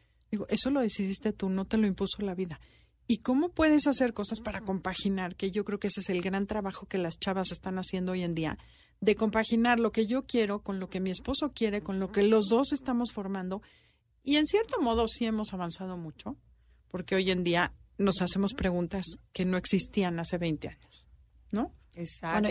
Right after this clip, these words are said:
Speaker 3: ¿y el tercer miedo?
Speaker 2: Y el tercer miedo, bueno, pues el miedo a fracasar.
Speaker 3: Ujú.
Speaker 2: O sea, es, yo pienso que,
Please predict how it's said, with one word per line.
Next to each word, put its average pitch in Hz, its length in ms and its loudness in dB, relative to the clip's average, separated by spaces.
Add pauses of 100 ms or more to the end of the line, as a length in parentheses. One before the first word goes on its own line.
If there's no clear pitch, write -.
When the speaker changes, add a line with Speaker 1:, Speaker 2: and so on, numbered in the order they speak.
Speaker 3:
¿y 220 120 8
el 202 160 4
tercer 226 260 4
miedo? 277 360 6 (680)
Speaker 2:
Y 214 60 -2
el 208 100 2
tercer 226 300 -2
miedo, 254 260 2
bueno, 220 340 2
pues 208 180 2
el 226 160 0
miedo 226 460 0
a 208 140 2
fracasar. - 600 -8 (580)
Speaker 3:
Ujú. 139 280 -8
Speaker 2:
O - 360 -14
sea, 180 180 2
es, 202 220 2
yo 214 220 2
pienso 220 300 2
que, 185 280 -2